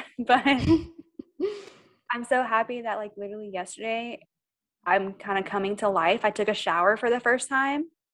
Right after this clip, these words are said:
Speaker 2: Mm-hmm.
Speaker 1: And I don't know about you or, like, anyone else that's, like, super sick,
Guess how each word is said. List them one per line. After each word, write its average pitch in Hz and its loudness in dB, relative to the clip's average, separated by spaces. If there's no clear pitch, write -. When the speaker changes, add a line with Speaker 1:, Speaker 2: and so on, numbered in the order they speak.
Speaker 2:
Mm-hmm. 208 0
Speaker 1:
And 185 -4
I 220 -2
don't 202 -6
know 214 -4
about 208 -2
you 190 -4
or, 190 -6
like, 180 -4
anyone 202 -2
else 165 -4
that's, 185 -4
like, 160 -10
super 190 -2
sick, 175 0